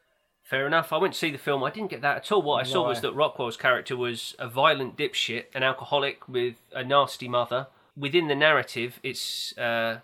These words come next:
Speaker 1: acknowledged by most characters that he may have committed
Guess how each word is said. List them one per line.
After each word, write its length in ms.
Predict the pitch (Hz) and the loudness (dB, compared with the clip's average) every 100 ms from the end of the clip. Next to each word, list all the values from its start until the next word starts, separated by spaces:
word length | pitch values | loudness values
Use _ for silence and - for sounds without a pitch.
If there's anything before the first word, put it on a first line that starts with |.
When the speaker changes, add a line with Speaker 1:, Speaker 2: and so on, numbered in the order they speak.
| _ _ _ _ | _ _ _ _
Speaker 1:
acknowledged 580 | - 127 156 143 135 - | -10 -4 0 2 0 -4
by 340 | 131 123 117 127 _ - | -2 0 0 -6 _ 0
most 260 | 143 135 | 0 0
characters 440 | - 139 135 123 113 | 4 4 4 -4 -6
that 160 | 117 | -6
he 140 | 123 127 | -4 0
may 420 | 131 127 104 104 | 2 4 2 -4
have 340 | 123 113 - | -2 -2 -4
committed 500 | - 127 127 120 113 | -8 -4 -2 -4 -8